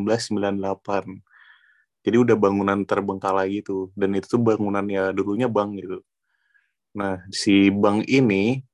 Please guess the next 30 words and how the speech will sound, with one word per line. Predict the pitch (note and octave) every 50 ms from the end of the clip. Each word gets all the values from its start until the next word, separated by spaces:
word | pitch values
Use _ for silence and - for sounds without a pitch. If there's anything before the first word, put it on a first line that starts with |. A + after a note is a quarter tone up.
| _ _ _ _ _ _ -
itu | - G2+ - G2 F#2+
tuh | - -
kayak | - B2 A#2 A#2+ B2 A#2
dijagain | A2 G#2 G#2+ G#2 G2+ F#2+ F#2+ G2+ F#2+ F#2 F2+ G2+ A2+ B2 B2+ B2 A#2
sama | - G2+ G2 F#2+ G2 G#2+ A2+ A2+ A2 G#2+ A#2+ - _ -
patung | A2 G2+ G2 _ - G#2 G#2 G2+ G2+
gitu. | G#2+ A2 - - G#2 G2 G2 F#2+ F#2+ _ _ _ _ -
Nama | G#2 F#2+ G2 F#2+ F#2+ G2 F#2 -
patungnya | - G2+ F#2+ - - G#2 G2+ G2 F#2+ F#2+
tuh | - B2 A#2+
kayak, | - G#2+ G2+ G2 G2+ A2+ - _ _ _ - - - _ _ _
nama | G#2 G#2 G2
patungnya | - G2+ - G#2 G2+ G2+
tuh | - B2+ B2
Gupala | A2 G#2+ - - G#2+ G2+ G#2 A2 A2 G#2+ G#2 - _ _ -
atau | A2+ G#2+ - - - G#2 A2 A#2 A#2 A#2+ A#2+ A#2+ _ _ _ _ _ _ -
Duarapala. | A2 A2+ G#2+ G#2+ G2+ G2+ G#2 G2+ G2+ G2+ - - G2 F#2+ F#2+ G2 F#2+ F#2+ F#2+ A#2 A#2 _ _ _ _ _ _ _ _ _ _ _ _ _ _ - G#2+
Nah, | G2+ F#2+ F#2+ F#2 -
patung | - G2+ G2 - G#2+ G2+ G2+ G2
ini | G2 G2+ -
tuh | C3+ C#3 B2
wujudnya | A2+ A2 G#2 - C3 C3+
kayak | - G#2+ G2+ F#2+ F#2+ - - - _ _ _ -
raksasa | - G2+ - - - - G2 G2 - - - G2+ - - _ _ _ _ -
lagi | - G#2 G2+ G2+ G2 F#2+
duduk, | - G2 F#2+ F#2 F#2+ A2 A#2 A#2 _ _ _ -
terus | - A#2 -
menggeda-, | A#2+ G#2+ G#2 G2+ G#2 G#2 G#2 G#2 A2 - -
memegang | G#2 G#2 G#2 G2+ G2+ G2 G2+ G#2 G#2+ A2 A2
gada. | G#2 G#2 G2+ G2+ G#2 G#2+ A2+ A2+